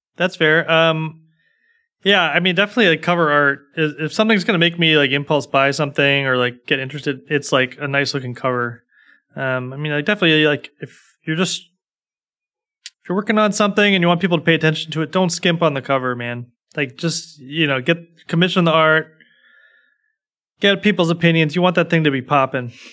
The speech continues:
Um, absolutely. But,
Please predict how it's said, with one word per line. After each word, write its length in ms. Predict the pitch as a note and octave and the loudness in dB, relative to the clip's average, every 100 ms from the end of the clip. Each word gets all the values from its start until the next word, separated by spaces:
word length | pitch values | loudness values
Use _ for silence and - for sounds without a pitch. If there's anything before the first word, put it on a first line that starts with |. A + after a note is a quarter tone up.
| _ _ | _ _
Um, 460 | D3+ C#3+ C3+ C3 B2 - _ _ _ _ _ _ _ | -6 -2 -2 -4 -10 -18 _ _ _ _ _ _ _
absolutely. 480 | D#3+ E3 D3 C#3+ C#3 | -4 -2 0 2 0
But, 380 | C3+ D#3+ E3 E3 | 2 2 2 -4